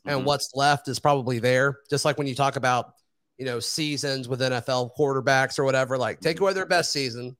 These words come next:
Speaker 1: take away their worst season, and then the average of everything else is pretty much what you're looking at.
Speaker 2: That's fair.
Speaker 1: And, and, and I think, um, I think he's fine. I think he's a, a, I think he was last year. If you take away his best performance, his worst performance,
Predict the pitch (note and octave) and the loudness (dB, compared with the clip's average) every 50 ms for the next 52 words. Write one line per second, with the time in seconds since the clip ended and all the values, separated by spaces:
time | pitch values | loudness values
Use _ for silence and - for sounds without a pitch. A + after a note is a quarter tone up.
0 | _ - C3+ C3 C#3+ C3+ C#3 C3+ C#3 C#3 C3+ - - C#3 B2 A2 G#2+ A2+ A2 G#2+ | _ -8 -4 -4 -2 0 0 0 0 0 0 -2 -4 -6 -6 -6 -8 -10 -10 -12
1 | - _ _ _ _ _ _ - C3 C#3 C3+ C#3 C#3 C#3+ D#3 E3 E3+ D#3+ D#3+ C3+ | -16 _ _ _ _ _ _ -6 -4 -2 0 2 4 6 6 6 4 4 2 0
2 | D3 D3+ D#3 D3+ D3 - D3 C#3 C#3+ C#3 B2+ A#2+ - B2 A2 - - D#3+ D3 C#3+ | 0 2 2 2 0 0 -2 0 2 2 2 0 -2 -6 -10 -4 -4 -2 -2 0
3 | C3+ B2 A#2+ A2+ - C3+ B2+ A#2 - A2+ A2 A2+ G#2+ - E2+ E2 D#2+ C#2+ - _ | 0 0 -2 -2 -2 -2 -2 -2 -4 -4 -4 -6 -6 -6 -8 -8 -8 -10 -10 _
4 | _ _ _ _ _ _ _ - F2+ F#2 - _ F2 D#2 D#2 - E3 F3 - - | _ _ _ _ _ _ _ -6 -6 -6 -6 _ -12 -12 -8 0 0 0 0 0
5 | - F3 - - - F3 - - - E3 E3 F3 G3 G#3 - G#3 G3+ F#3+ - - | -2 -6 -4 0 0 0 0 2 2 4 4 4 4 4 2 2 0 0 0 2
6 | - F3 E3 D#3 D3 C#3 C3 B2 A2+ A2 A2 - _ _ _ _ _ _ _ _ | 4 4 6 6 4 2 0 -2 -6 -10 -12 -18 _ _ _ _ _ _ _ _
7 | _ _ _ _ _ _ _ _ C#3 D3+ F#3+ F#3 D#3+ E3+ C3+ - - C#3 C3+ B2+ | _ _ _ _ _ _ _ _ 0 2 2 2 2 0 -2 2 4 6 6 8
8 | B2+ C#3+ D3+ D#3+ - - - C#3 D3+ F3 D#3 D#3 C#3+ - D#3 C#3 C3 - - D3 | 6 6 4 0 -4 -8 -4 0 2 2 2 0 0 0 0 0 0 0 -2 -2
9 | - - _ - C#3 C3 E3+ D#3+ D3 D3+ C#3 A#2 A2+ - - C#3 C#3 C#3 - - | -2 -2 _ -4 0 0 0 0 0 -4 -4 -6 -6 -2 2 2 2 2 0 -2
10 | - D3+ D3+ D3 C3 - D3 C3 D#3 D3+ D3+ D3 D3 C#3+ C#3 C3+ C3+ C3+ A2+ - | -4 -2 -2 -2 -2 -4 -2 0 0 0 0 0 0 2 2 2 0 -2 -2 -2
11 | - D3 D3 - - C#3+ - D3 C#3 C#3 B2+ C#3 C#3 A#2+ B2+ B2+ C3+ B2 - C3 | 0 0 0 -2 -4 -4 -4 -2 -2 -2 -2 -2 -4 -2 -2 -2 -2 -2 -4 -8
12 | A#2 - B2+ B2 A#2+ A#2 A#2 A#2 - | -4 -2 -2 0 0 -2 -4 -4 -8